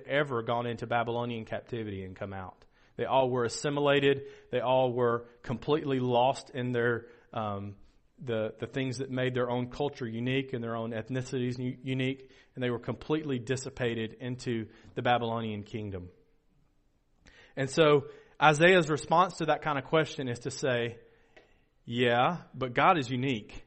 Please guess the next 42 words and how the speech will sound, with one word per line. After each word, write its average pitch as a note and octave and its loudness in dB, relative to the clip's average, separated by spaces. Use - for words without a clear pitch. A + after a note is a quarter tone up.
He's D3+ -8
different. C3 0
He's E3 -6
not F3 -2
like C3 2
any B2+ -2
other A2+ -4
God. G2 -6
He's F3 -6
not F3 -2
like C3+ 0
anybody A#2 -2
else. - -14
God D3 6
alone C3+ 0
is A#2+ -6
the B2 -4
king B2 -4
of A2 -8
creation." A2 -4
He, E3+ 2
his D#3 0
resu-, D3 2
he C3+ -6
kind F#3+ 6
of F3+ 4
puts F#3+ 2
God's D#3 6
resume C#3+ 4
out A#2+ 0
there G2 -6
and A#2+ -6
says, B2 0
"You A2+ -10
sure G3+ -6
you F#3+ -2
know F3+ 2
who F3 2
you're F3 -2
talking F3+ 2
about G3 2
here? A3 -2